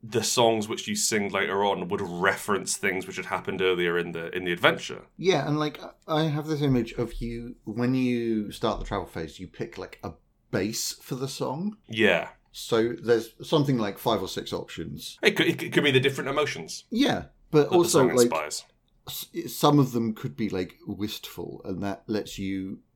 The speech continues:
Speaker 2: be more contemplative.
Speaker 1: Or,
Speaker 2: And so
Speaker 1: like,
Speaker 2: you get
Speaker 1: reggae
Speaker 2: more, you get
Speaker 1: type
Speaker 2: more
Speaker 1: stuff.
Speaker 2: information about the next area that you're going to.
Speaker 1: Ah,
Speaker 2: Like, kind of
Speaker 1: I
Speaker 2: scouting
Speaker 1: see.
Speaker 2: rules, uh, scouting
Speaker 1: Okay.
Speaker 2: things in Darkest Dungeon.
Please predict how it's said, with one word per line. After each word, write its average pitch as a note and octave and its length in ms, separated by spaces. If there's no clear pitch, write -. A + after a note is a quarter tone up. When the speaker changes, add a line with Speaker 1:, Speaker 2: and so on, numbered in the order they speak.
Speaker 2:
be G#2+ 120
more F2 200
contemplative. - 880
Speaker 1:
Or, A#2 100
Speaker 2:
And A2+ 100
so - 60
Speaker 1:
like, A2 120
Speaker 2:
you A2+ 120
get A#2 220
Speaker 1:
reggae A2+ 40
Speaker 2:
more, A2+ 240
you A#2+ 120
get A#2 140
Speaker 1:
type G#2+ 100
Speaker 2:
more G#2+ 140
Speaker 1:
stuff. B2+ 40
Speaker 2:
information G#2 880
about G2 400
the G2 60
next - 560
area A2 380
that G#2+ 100
you're G#2 120
going G2+ 180
to. A2+ 280
Speaker 1:
Ah, D#3+ 640
Speaker 2:
Like, D3 200
kind C3+ 140
of A2+ 80
Speaker 1:
I - 20
Speaker 2:
scouting A2 600
Speaker 1:
see. B2 540
Speaker 2:
rules, - 40
uh, A2 220
scouting A2 380
Speaker 1:
Okay. D#2+ 80
Speaker 2:
things A2 240
in G#2+ 100
Darkest G#2+ 360
Dungeon. B2 460